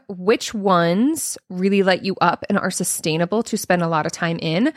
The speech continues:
which ones you need to hire out, and which ones you just need to say "fuck it" on. And a lot of people say "fuck it" to the podcast. I, however, love it so much. I mean, it makes a lot of sense. If you were to unpack my blueprint, you would see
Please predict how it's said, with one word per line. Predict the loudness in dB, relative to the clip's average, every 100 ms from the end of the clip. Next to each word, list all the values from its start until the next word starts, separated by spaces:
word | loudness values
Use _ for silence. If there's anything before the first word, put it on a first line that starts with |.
| -8 -20 -2
which | -2 2
ones | 0 2
you | 2
need | 0
to |
hire | 2 2 2
out, | 2 2
and | 2
which | 0 2
ones | 0 2
you | -2
just | -4 -4
need | -4
to | -4
say | -4 -4
"fuck | -8 _ -4 -2
it" | -8
on. | -8 -8 -6
And | -4
a |
lot | 0 0
of | 0
people | -4 -2 -2
say | 0
"fuck | 0 0 0
it" | -4
to | -2
the | -4
podcast. | 2 0 0 -6 -6 -10 -12 -20 -20 -20 -20 -20 _ _
I, | 2 4 4 0 -4
however, | -2 2 0 0 -2 -2 -6 _ _ _ -8
love | -4 2 4 4 4
it | 2 0
so | -8 0 4 4
much. | 4 2 2
I |
mean, | 2 2 -2
it | 0 2 4
makes | 0 0
a |
lot | 2 2
of | 2
sense. | 0 0 0 -6 -10 -18 _
If | -4
you | 0 2
were | 2
to | 0 0
unpack | 0 0 -2 -2 0
my | -2
blueprint, | -2 -6 -2 -2 -2 -6 -6
you | -2
would | -2 0
see | -2 0 0 -2 -4